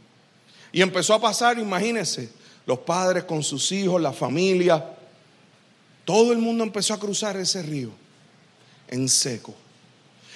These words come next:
Y los sacerdotes en el centro. La representación de la presencia de Dios, el,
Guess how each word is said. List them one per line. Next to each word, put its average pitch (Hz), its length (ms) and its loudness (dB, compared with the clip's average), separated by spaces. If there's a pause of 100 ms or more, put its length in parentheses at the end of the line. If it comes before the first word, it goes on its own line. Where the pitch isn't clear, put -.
Y 160 100 2
los 170 160 6
sacerdotes 175 720 2
en 139 140 0
el 131 120 0
centro. 131 520 -2 (1040)
La 160 300 2
representación 180 920 0
de 226 100 4
la 175 140 6
presencia 202 640 2
de 165 140 2
Dios, 185 240 4
el, 156 180 4